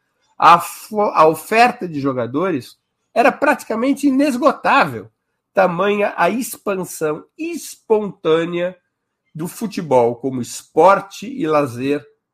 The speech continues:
das camadas populares. Dessa enorme massa de jogadores surgiu o eixo fundamental do futebol brasileiro no século vinte, a qualidade técnica de quem calçava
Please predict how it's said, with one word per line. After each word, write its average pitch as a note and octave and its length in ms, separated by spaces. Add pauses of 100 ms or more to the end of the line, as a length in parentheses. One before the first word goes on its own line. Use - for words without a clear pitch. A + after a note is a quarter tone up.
(240)
das C#3 400
camadas B2 840 (260)
populares. G#2 800 (640)
Dessa A#3+ 400
enorme G3+ 920
massa C#3 500
de A2+ 100
jogadores C#3+ 840 (300)
surgiu F3+ 680
o D#3+ 120
eixo F3 280
fundamental F3 1040
do B2+ 120
futebol B2+ 460
brasileiro B2 680 (260)
no D3 60
século C#3 380
vinte, C3+ 440 (520)
a - 80
qualidade C3 1000 (200)
técnica C#3 720
de B2 160
quem C#3 240
calçava B2 1040